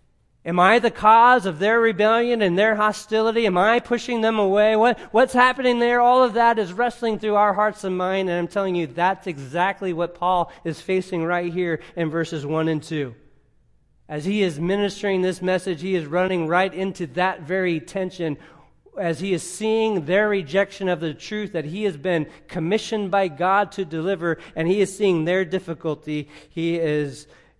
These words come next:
facing that difficulty. And I can tell you, too many people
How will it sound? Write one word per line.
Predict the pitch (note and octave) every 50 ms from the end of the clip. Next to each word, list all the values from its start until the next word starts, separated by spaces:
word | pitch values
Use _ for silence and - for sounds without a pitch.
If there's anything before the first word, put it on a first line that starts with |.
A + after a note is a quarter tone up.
| _ D#3+ -
facing | - F#3+ F3+ F3+ F3 - F3+ D#3+
that | D3+ C#3+ C3+ B2+
difficulty. | C3 B2+ A#2+ - B2+ - B2 A#2 - _ - - - A#2+ _ _ _ _ _ _ _ _ _ _ _ _ _ _ _
And | -
I | D3+ E3
can | F#3+ D#3+
tell | - G#3+ G3+
you, | E3+ D3+ D3 E3 E3+ - - _ _ _ _ _ _ _ _ _
too | - G#3+ G#3+ G#3 G#3
many | G3+ G3 G3+ G3+ G3 F#3+ F#3 E3+
people | F3 - G3+ G3 D3+ E3 D#3+ D#3 D#3 D#3 D#3 - -